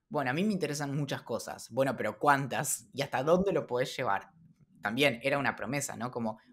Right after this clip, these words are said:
voy a escribir sobre cualquier cosa. Si escribís sobre diez cosas distintas, no hay tanta diversidad. Cuando escribís sobre ciento cincuenta cosas distintas, de repente podés empezar a decir, "No, no, de verdad escribo sobre cualquier cosa".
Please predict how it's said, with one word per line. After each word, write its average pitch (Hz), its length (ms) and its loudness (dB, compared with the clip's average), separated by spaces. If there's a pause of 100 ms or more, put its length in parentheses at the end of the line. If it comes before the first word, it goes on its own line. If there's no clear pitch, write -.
voy 160 180 6
a 180 40 6
escribir 147 280 -4
sobre 131 240 -2
cualquier 113 400 0
cosa. - 400 -8 (420)
Si 120 140 -8
escribís 147 240 2
sobre 151 220 4
diez 143 240 2
cosas 160 260 0
distintas, 160 680 0 (400)
no 123 360 2
hay 131 220 10
tanta 107 300 -2
diversidad. 104 600 -6
Cuando 110 180 -4
escribís 135 280 -2
sobre 147 180 0
ciento 120 240 -6
cincuenta 151 480 2
cosas 143 220 -2
distintas, 151 380 -2
de 143 100 -2
repente 127 320 -2
podés 123 260 -2
empezar 123 280 -2
a 123 40 4
decir, 127 260 -4
"No, 143 200 0
no, 143 220 2 (260)
de 131 180 2
verdad 135 300 8
escribo 135 340 -2
sobre 117 240 -4
cualquier 120 460 -2
cosa". - 420 -6